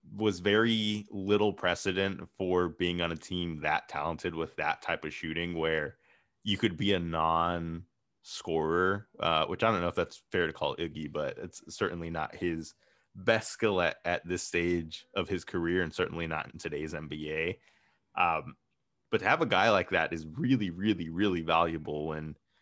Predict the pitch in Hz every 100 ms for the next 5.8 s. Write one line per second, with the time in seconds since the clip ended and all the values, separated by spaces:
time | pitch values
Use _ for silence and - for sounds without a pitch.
0 | _ _ - 85 78 71 - 98 95 104
1 | 90 98 87 92 80 85 78 85 80 78
2 | 85 78 _ - - 92 85 78 78 78
3 | 82 82 80 80 82 78 73 85 85 87
4 | 95 90 90 85 73 76 76 80 - 87
5 | 76 76 87 101 - 80 76